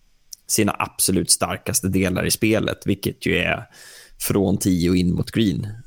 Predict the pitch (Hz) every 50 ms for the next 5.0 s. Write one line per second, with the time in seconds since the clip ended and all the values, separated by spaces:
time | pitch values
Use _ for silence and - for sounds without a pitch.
0 | - - - - 101 101 107 104 95 - 95 98 - - 90 92 92 - - 92
1 | 95 92 82 82 82 - 98 95 120 131 - - - 95 82 - - 98 - -
2 | - - 101 90 90 92 92 85 - - - - - - - - - - - -
3 | - - - - - - - - - - - - - - - - - - - -
4 | - - - - - 104 92 87 98 110 120 139 127 98 90 65 69 82 -